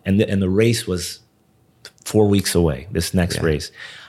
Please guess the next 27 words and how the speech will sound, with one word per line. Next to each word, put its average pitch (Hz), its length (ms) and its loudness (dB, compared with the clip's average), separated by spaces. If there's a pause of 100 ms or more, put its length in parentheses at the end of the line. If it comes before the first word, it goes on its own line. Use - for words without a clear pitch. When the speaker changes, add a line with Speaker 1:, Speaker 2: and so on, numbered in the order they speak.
(100)
Speaker 1:
"I'm, 101 180 0
I'm - 60 -14
gonna 90 160 -2
give 95 160 2
you 90 80 2
twenty-four 113 500 2
hours. 101 500 2
I - 100 -10
want 92 220 0
you 90 80 2
to 87 60 0
put 92 220 -2
your 104 120 0
heads 98 220 -2
together 92 400 0 (100)
and 87 120 -8
you 107 100 0
come 107 260 -2
back 95 260 0
to 92 60 -6
me 90 160 -2
and 82 120 -4
tell 92 160 -2
me 87 180 0
what 95 260 2
you 147 120 0
need, 117 500 0